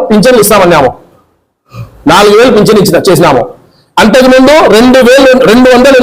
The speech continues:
ఉంది, రెండు వేల పద్నాలుగులో వెయ్యి చేసినాము స్టార్టింగ్. మళ్ళా లాస్ట్ నాలుగు నెలల ముందు రెండు వేలు చేసినాము, నువ్వు మూడు వేలు చేస్తా అని చెప్పి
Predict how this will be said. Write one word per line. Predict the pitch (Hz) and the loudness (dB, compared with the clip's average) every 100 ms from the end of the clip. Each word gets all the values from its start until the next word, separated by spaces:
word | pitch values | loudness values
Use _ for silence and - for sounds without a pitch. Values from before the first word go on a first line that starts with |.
| 247 | 0
ఉంది, | 254 403 - - - 175 | 0 0 -4 -12 -8 -2
రెండు | 233 | 0
వేల | 277 285 254 | 0 0 0
పద్నాలుగులో | 233 254 262 277 196 | 0 0 0 0 0
వెయ్యి | 254 254 | 0 0
చేసినాము | 226 240 226 175 | 0 0 0 0
స్టార్టింగ్. | 240 214 233 165 - - _ _ - 160 | 0 0 0 -2 -4 -16 _ _ -6 -2
మళ్ళా | 233 254 220 | 0 0 0
లాస్ట్ | 254 269 247 | 0 0 0
నాలుగు | 214 269 269 | 0 0 0
నెలల | 269 262 | 2 2
ముందు | 247 262 415 - - | 2 0 0 -2 -2
రెండు | 190 254 | 0 2
వేలు | 294 254 | 0 0
చేసినాము, | - 233 202 - - - 185 | 0 0 0 -2 -6 -6 -2
నువ్వు | 240 202 | 0 0
మూడు | 185 277 294 | 0 0 0
వేలు | 294 254 | 0 0
చేస్తా | - 247 | 0 0
అని | 220 | 0
చెప్పి | - 320 | -2 -2